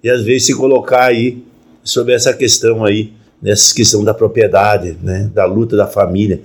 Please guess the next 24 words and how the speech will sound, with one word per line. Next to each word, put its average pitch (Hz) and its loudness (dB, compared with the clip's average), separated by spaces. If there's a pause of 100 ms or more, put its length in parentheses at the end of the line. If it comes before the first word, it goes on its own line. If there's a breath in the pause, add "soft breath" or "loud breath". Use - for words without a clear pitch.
(220 soft breath)
A - -20
gente 110 -4
deu 110 0
sangue 127 0
e 98 2
a 92 2
vida 95 -2 (200)
trabalhando 104 2
pra 104 0
conquistar 107 -2 (220)
os - -2
seus 95 -4
projetos, 95 0
seus 92 -6
sonhos, 98 -2 (240 soft breath)
deixar - 0
pra - 0
sua - -2
família 98 -2
o 98 -4
fruto 98 -8
do 95 -6
seu 98 -2
trabalho. 98 0